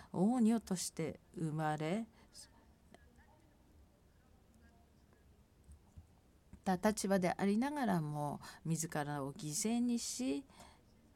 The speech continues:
えー、超越的な神聖を手に入れて、死者をあの世に導き、えー、病人を癒すムーダンの祖先になっ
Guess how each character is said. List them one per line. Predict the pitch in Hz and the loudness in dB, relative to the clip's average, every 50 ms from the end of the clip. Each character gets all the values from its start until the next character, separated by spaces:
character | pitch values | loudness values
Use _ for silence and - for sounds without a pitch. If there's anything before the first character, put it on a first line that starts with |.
| - - - - - - | -20 -20 -20 -20 -18 -12
え | - | -8
ー、 | 147 139 147 - | -8 -8 -6 -6
超 | - - 156 156 165 | -6 -4 -2 0 0
越 | 165 170 - - | 0 0 0 -2
的 | - 170 165 - | -2 -4 -4 -2
な | 160 160 156 | -2 -2 -2
神 | - - 214 247 294 302 | -2 0 0 0 0 0
聖 | - - 277 262 247 | -2 0 0 2 4
を | 208 190 185 | 4 2 2
手 | - 190 185 | 2 4 4
に | 190 180 165 160 | 4 4 4 2
入 | 143 151 | 0 -4
れ | 147 - | -4 -6
て、 | - - 135 131 127 - - - - - - - - - - - - - - - - - - - - - - - - | -6 -6 -6 -6 -6 -10 -14 -20 -20 -20 -20 -20 -20 -20 -20 -20 -20 -20 -20 -20 -20 -20 -20 -20 -20 -20 -20 -14 -8
死 | - - 175 | -6 -2 -2
者 | 170 - - 143 139 | -2 -2 -2 -2 -4
を | 143 143 - | -4 -4 -2
あ | - 165 165 | 0 2 4
の | 170 180 202 | 4 4 4
世 | 226 262 | 4 4
に | 269 226 190 170 | 4 4 4 4
導 | 160 160 160 - - - - 208 190 196 196 196 - - - - _ _ - - | 2 0 -2 -2 -2 -2 0 0 0 0 0 -2 -4 -20 -20 -20 _ _ -20 -12
き、 | - - 135 107 - - - - - - - - - - | -6 -4 -2 -2 -4 -6 -12 -20 -20 -20 -20 -18 -12 -10
え | 131 139 135 131 | -8 -6 -6 -4
ー、 | 143 160 | 0 2
病 | 165 165 170 170 | 2 4 4 4
人 | 170 165 160 156 160 | 4 4 2 2 2
を | 170 170 - - | 2 2 2 0
癒 | - 170 160 165 170 175 | -2 0 0 2 2 2
す | 175 - - - 147 139 143 - - - - - - | 0 0 -2 -2 -4 -4 -6 -8 -12 -20 -14 -6 0
ム | 165 165 160 151 | 2 2 2 2
ー | |
ダ | 156 156 143 | 0 -2 -2
ン | 143 135 143 | -2 0 2
の | 180 208 233 | 2 2 2
祖 | - - 277 | 2 0 -2
先 | 320 - 349 294 277 240 | -2 -2 -2 0 2 2
に | 220 202 180 151 | 4 4 2 2
な | 147 170 | 2 0
っ | 214 | 0